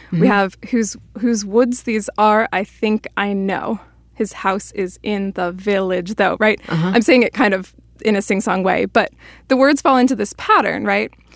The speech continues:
Speaker 1: So if we were gonna set it to music,
Speaker 2: Um.
Speaker 1: the meter's already there for us.
Speaker 2: Ah.
Speaker 1: One, two, one, two, or one, two, three, four, one, two,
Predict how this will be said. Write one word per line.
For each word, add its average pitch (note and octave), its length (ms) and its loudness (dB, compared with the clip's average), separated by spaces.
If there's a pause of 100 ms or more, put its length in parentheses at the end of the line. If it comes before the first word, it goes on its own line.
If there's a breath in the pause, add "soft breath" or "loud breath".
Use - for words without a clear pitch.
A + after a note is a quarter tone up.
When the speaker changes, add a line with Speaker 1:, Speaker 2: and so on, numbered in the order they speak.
(140)
Speaker 1:
So A#3+ 340 4
if C4 140 0
we C4 80 4
were C4+ 80 4
gonna A#3+ 200 2
set G#3+ 160 -4
it - 100 -6
to B3 100 -4
music, A#3+ 640 0 (600)
Speaker 2:
Um. E3+ 320 -6
Speaker 1:
the A#3 140 4
meter's B3+ 560 4
already A3 340 2
there F#3 180 -2
for F#3 220 -4 (120)
us. A#3+ 160 -10
Speaker 2:
Ah. F#3+ 960 -8
Speaker 1:
One, A#3 300 4
two, F#3 340 -2
one, G#3+ 360 2
two, F#3+ 260 -2
or G3 180 0
one, A#3+ 380 4
two, - 300 -10
three, A3 340 -8
four, - 340 -10
one, A3 400 2
two, A3 280 -8